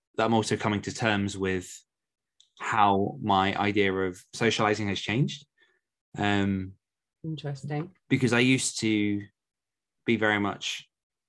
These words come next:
Speaker 1: bars and, and, like, drinking and, and that kind of stuff. Not, like, heavy, but enough to just get a bit of a buzz on and chat to friends. Um, and now, like, it's,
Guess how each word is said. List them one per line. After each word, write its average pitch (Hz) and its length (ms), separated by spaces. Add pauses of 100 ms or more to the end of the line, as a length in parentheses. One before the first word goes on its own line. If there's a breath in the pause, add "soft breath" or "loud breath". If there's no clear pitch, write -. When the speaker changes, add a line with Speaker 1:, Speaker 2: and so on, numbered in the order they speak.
(320)
Speaker 1:
bars 104 440
and, 90 360
and, 87 380 (300)
like, 76 280
drinking 98 520
and, 87 280
and 92 140
that - 140
kind 92 180
of 87 60
stuff. 90 240
Not, 139 120
like, 87 140
heavy, 90 340
but 90 160
enough 92 300
to 90 320 (1900)
just - 140
get 73 140
a - 20
bit 95 120
of 104 60
a 113 60
buzz 107 200
on 98 160
and 98 80
chat 98 200
to 104 60
friends. 98 440 (840)
Um, 123 460 (1080)
and 104 120
now, 113 320
like, 95 280
it's, - 420